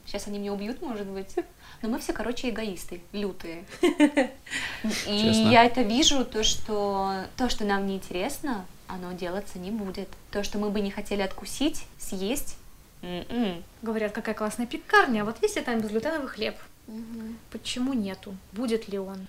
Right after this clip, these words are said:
Speaker 2: Дело
Speaker 1: Есть
Speaker 2: в том,
Speaker 1: сложность, и
Speaker 2: что
Speaker 1: очень
Speaker 2: сложность
Speaker 1: большая.
Speaker 2: есть, и она большая. И я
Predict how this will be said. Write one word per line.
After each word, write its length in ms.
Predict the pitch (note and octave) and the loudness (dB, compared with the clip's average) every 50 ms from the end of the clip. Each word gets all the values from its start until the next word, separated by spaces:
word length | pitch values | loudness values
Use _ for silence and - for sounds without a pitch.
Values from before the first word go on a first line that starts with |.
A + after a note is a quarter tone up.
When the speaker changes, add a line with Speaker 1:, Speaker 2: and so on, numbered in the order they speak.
| - - - - - | -14 -18 -18 -8 -8
Speaker 2:
Дело 360 | G3 F3 F3 F#3 F3+ F#3 - | -6 -4 -2 0 0 0 0
Speaker 1:
Есть 120 | A#3 A#3 A3 | 0 0 0
Speaker 2:
в 40 | G#3 | 0
том, 120 | G3+ G#3 A3+ | 2 2 0
Speaker 1:
сложность, 180 | B3+ C4 C4 | 0 0 0
и 40 | B3 | 0
Speaker 2:
что 480 | A3 G3 F#3+ F#3 F#3 F3+ F3+ G#3+ G#3+ G#3+ | 2 2 2 2 0 0 0 -2 -2 -2
Speaker 1:
очень 100 | G#3+ G#3+ | -4 -4
Speaker 2:
сложность 440 | - G#3+ G#3+ G#3+ G3+ G#3 G3 - - | 0 2 2 4 4 2 0 0 -2
Speaker 1:
большая. 180 | G3 G#3 A#3+ C#4 | 0 2 2 2
Speaker 2:
есть, 240 | D4+ D4 - - G3 | 0 -2 -4 -6 -4
и 80 | F3+ | -2
она 220 | F#3 F#3 F3+ F#3+ G#3 | -2 -2 0 -2 -2
большая. 460 | G3+ A3 - - - F3+ F3 E3+ F3 - | -2 -2 -4 -4 -4 -4 -6 -8 -8 -8
И 80 | F#3+ F3 | -6 -6
я 360 | E3+ F3 F#3+ F#3+ F#3+ F#3+ | -4 -2 -2 -2 -2 -4